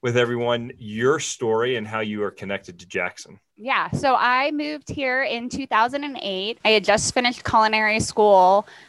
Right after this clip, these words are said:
Speaker 2: at the time, and I was in the D C area. I was looking at all the restaurants in that area. And my dad lived out here, still lives out here. And he basically said, "Don't waste your life. Move out west while you're still young."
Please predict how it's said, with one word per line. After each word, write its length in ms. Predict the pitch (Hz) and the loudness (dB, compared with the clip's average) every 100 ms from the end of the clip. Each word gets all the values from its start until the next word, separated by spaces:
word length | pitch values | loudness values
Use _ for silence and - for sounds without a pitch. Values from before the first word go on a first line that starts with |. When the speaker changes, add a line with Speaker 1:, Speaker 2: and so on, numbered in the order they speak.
| _ | _
Speaker 2:
at 160 | 202 208 | 0 0
the 60 | 240 | 2
time, 420 | 247 202 190 220 | 2 4 4 2
and 100 | 202 | 2
I 80 | 185 | 4
was 160 | 185 | 2
in 80 | 214 | 0
the 80 | 196 | -4
D 200 | 190 196 | -2 -4
C 200 | 180 208 | -2 0
area. 240 | 170 170 180 | 2 2 2
I 20 | |
was 120 | 175 | 0
looking 220 | 170 202 | -8 -4
at 60 | 185 | -2
all 60 | |
the 100 | 190 | 0
restaurants 580 | 175 165 214 202 180 190 | 0 -2 -2 -2 -2 -2
in 180 | 208 196 | -6 0
that 240 | 185 165 - | 0 0 -2
area. 480 | 170 165 165 185 _ | -4 -2 -2 -2 _
And 320 | 220 220 214 | 2 2 4
my 120 | 233 214 | 2 4
dad 300 | 214 220 208 | 4 2 0
lived 220 | 202 190 | -2 2
out 220 | 180 165 | 0 0
here, 160 | 170 170 | -4 -8
still 220 | - 160 | -6 -4
lives 220 | 160 170 | -4 -4
out 240 | 175 160 | -2 -2
here. 400 | - 175 160 165 - _ | -4 -10 -8 -8 -12 _
And 100 | 202 | -10
he 120 | 220 233 | -8 -4
basically 360 | 220 - 220 | -4 -4 -8
said, 500 | 220 220 202 190 - - - | -2 0 0 -2 -12 -12 2
"Don't 220 | 226 226 | 2 4
waste 280 | 226 214 - | 0 0 -4
your 120 | 226 | 0
life. 320 | 185 185 - | 2 0 -6
Move 220 | 190 202 190 | -10 -2 2
out 160 | 175 | 2
west 320 | 180 175 - | 2 -2 -6
while 160 | 208 190 | -2 -2
you're 140 | 185 | -2
still 260 | - - 262 | -8 -6 -4
young." 420 | 240 151 127 285 | 0 -2 -2 -10